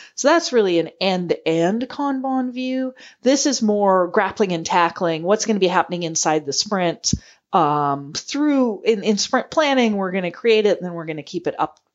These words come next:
up to date. And at the end of the sprint, just like any sprint backlog kind of item, it's kinda gonna disappear into the ether,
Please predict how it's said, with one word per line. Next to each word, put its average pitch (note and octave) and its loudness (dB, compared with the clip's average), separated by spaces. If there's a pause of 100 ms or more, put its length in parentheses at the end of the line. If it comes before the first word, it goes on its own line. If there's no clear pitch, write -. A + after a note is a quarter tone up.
up F#3 0
to E3+ 0
date. F3+ 0 (340)
And G#3 2
at G#3 2
the A3+ 2
end A3+ 4
of G3+ 2
the F#3+ 0
sprint, F#3 -4
just A#3 -2
like F3+ 2
any F3+ -4
sprint A#3 -6
backlog A#3+ 0
kind B3+ 0
of B3+ -4
item, B3 2
it's A3 -2
kinda A3+ 2
gonna G3+ 0
disappear F#3 -2
into E3 -4
the - -8
ether, E3+ -2